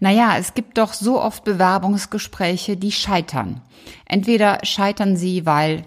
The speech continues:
der Bewerber absagt, oder sie scheitern, weil das Unternehmen absagt. Woran liegt es eigentlich, dass doch das ein oder andere Bewerbungsgespräch schlichtweg den Bach heruntergeht?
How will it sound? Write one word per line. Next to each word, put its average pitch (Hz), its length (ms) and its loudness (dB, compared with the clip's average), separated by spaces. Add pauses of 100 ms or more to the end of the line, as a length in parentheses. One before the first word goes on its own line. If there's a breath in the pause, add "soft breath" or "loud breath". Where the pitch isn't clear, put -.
der 160 80 -6
Bewerber 131 560 -4
absagt, - 600 -4 (160)
oder 156 480 2
sie 226 180 -4
scheitern, 170 560 -6
weil 170 160 -2
das 196 140 -4
Unternehmen 226 580 2
absagt. - 600 -10 (1400)
Woran 226 640 2
liegt 202 460 0
es 226 140 -2
eigentlich, 190 640 -2
dass 180 240 -6
doch 185 180 -6
das - 200 -12
ein 220 340 4
oder 196 260 -2
andere 190 340 0
Bewerbungsgespräch 180 1300 -2 (220 loud breath)
schlichtweg - 680 -6
den 196 240 -2
Bach 160 240 -4
heruntergeht? - 760 -10